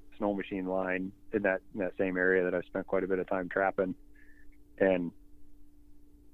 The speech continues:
I thought it was gonna be pretty good. The, the first time I went in there and checked, I,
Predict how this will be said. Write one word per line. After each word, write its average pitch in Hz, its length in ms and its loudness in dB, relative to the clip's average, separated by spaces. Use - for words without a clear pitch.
I 123 120 8
thought 110 180 6
it 98 60 0
was 95 120 -4
gonna 101 140 -2
be 92 120 -4
pretty 98 240 -2
good. 101 380 2
The, 90 160 0
the 92 80 -2
first 98 280 0
time 95 200 4
I 92 60 4
went 95 180 4
in 92 80 2
there 90 140 2
and 85 120 -2
checked, - 340 2
I, 90 160 2